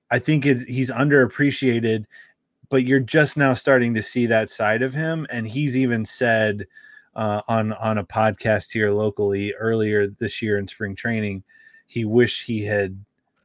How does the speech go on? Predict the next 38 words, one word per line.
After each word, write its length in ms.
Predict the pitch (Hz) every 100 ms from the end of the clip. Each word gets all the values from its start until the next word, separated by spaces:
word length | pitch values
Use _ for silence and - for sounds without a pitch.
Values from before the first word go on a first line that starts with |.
| _ _ -
let 220 | 117 127
this 240 | 120 104 -
side 320 | 113 101 101
of 120 | 101
him 200 | 104 98
show 520 | 95 - 101 98 92 82
sooner, 580 | - 104 95 90 - _ -
you 140 | 104
know, 240 | 95 95 95
'cause 220 | - 104
it, 180 | 110 - - _
he 100 | 123
really 380 | 117 131 123 120
does 260 | 110 104 -
have 240 | 107 92
fun. 540 | - - 101 92 90 92 _ _ _ _
And, 300 | 107 104 98
uh, 140 | 98 95
I 80 | 104
think 220 | 113 101
for 120 | 107
a 100 | 101
long 240 | 101 101
time, 280 | 98 101 101
he 100 | 98
just 240 | 98 98 -
seemed 240 | 107 101
like 220 | 101 90
all 200 | 101 101
business, 680 | 92 110 101 95 92 - -
which, 300 | 120 110 - -
you 140 | 131
know, 120 | 113
as 140 | 110 104
a 60 |
fan, 460 | 95 - 147 143 123
I 80 | 113
w-, 180 | 107